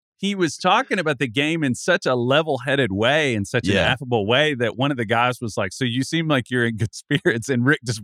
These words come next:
Speaker 1: explodes. He's like,
Speaker 2: Yeah.
Speaker 1: he's like, "Fuck no, I'm not good." He just, like,
Speaker 2: Yeah.
Speaker 1: loses his mind. And
Speaker 2: There's a
Speaker 1: which is
Speaker 2: storm brewing inside of me right now.
Speaker 1: <laughs>
Speaker 2: Yeah.
Speaker 1: Yeah. And he, you know, he had his kinda crazy look in his eyes. But, like, I thought he talked about this a lot in the game, that this was an interesting sort of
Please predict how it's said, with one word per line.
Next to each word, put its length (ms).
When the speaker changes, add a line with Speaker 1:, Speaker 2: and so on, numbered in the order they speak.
Speaker 1:
explodes. 720
He's 180
like, 180
Speaker 2:
Yeah. 160
Speaker 1:
he's 80
like, 120
"Fuck 160
no, 180
I'm 100
not 180
good." 140
He 140
just, 160
like, 120
Speaker 2:
Yeah. 100
Speaker 1:
loses 260
his 140
mind. 480
And 160
Speaker 2:
There's 120
a 40
Speaker 1:
which 100
is 80
Speaker 2:
storm 560
brewing 600
inside 460
of 100
me 120
right 240
now. 260
Speaker 1:
<laughs> 40
Speaker 2:
Yeah. 220
Speaker 1:
Yeah. 240
And 100
he, 220
you 120
know, 80
he 180
had 160
his 240
kinda 320
crazy 360
look 220
in 60
his 140
eyes. 380
But, 240
like, 220
I 140
thought 180
he 180
talked 280
about 140
this 160
a 40
lot 220
in 40
the 60
game, 240
that 140
this 160
was 100
an 100
interesting 460
sort 300
of 160